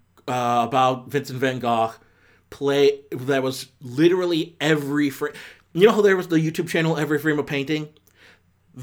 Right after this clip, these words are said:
Loving Vincent, ev-, literally every <laughs> frame was a painting, and that's how they made the movie animated, by literally painting every frame.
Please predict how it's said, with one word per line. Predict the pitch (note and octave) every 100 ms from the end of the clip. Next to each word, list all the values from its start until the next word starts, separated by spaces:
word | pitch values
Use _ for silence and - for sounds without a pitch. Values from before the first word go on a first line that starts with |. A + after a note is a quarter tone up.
| A#2+
Loving | D#3+ F3+ A3 E3
Vincent, | F3 F3 D#3+ C#3 - -
ev-, | E3+ D#3+ D#3
literally | D#3+ D3 D#3+ G3+ G#3 G#3 G3 -
every | D#3 D#3 C#3 E3 D#3+ E3
<laughs> | -
frame | F3+ E3 D#3+ C#3+ C3+
was | B2+ D3+ C#3+ C#3
a | C#3 C#3
painting, | D3+ C3+ C3 G#2 G#2
and | A2+
that's | C3+ C3+
how | C#3+
they | C3
made | B2 B2 C3
the | B2+
movie | B2 B2 A#2
animated, | A#2+ A#2+ A#2+ G#2+ G2 F#2 - -
by | - C3+
literally | C3+ C#3 D#3+ E3+ E3 D#3+
painting | - C#3+ C#3+ C3 A#2+
every | A#2+ A#2 B2
frame. | A#2 A#2+ G#2+ F#2+ F#2+